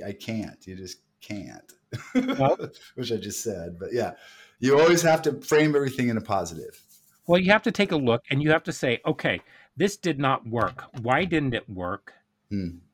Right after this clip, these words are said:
Speaker 2: And what did I learn from it? And what can I do with it?" Because
Speaker 1: Mm-hmm.
Speaker 2: if you think about it, every mis-, things happen for a reason. And if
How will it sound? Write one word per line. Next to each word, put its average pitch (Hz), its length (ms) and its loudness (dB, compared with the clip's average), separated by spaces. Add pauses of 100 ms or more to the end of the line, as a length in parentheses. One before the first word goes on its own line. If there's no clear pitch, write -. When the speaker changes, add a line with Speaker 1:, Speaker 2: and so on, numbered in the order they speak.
(300)
Speaker 2:
And 139 240 2
what 170 180 2
did 180 120 0
I 131 120 4
learn 131 400 2
from 87 280 -4
it? 87 240 -8 (460)
And 143 420 0
what 110 420 -4
can 170 160 -4
I 127 140 0 (240)
do 156 160 2
with 120 320 -2
it?" - 140 -20 (680)
Because 156 400 -2
Speaker 1:
Mm-hmm. - 420 -14
Speaker 2:
if - 80 -18
you 135 100 -4
think 233 260 -4
about 107 320 4
it, 117 200 -4
every 175 240 0
mis-, 196 300 -4 (380)
things 233 240 -2
happen 139 320 0
for 104 180 -8
a - 40 -6
reason. 78 360 -12 (960)
And 139 540 0 (400)
if - 240 -2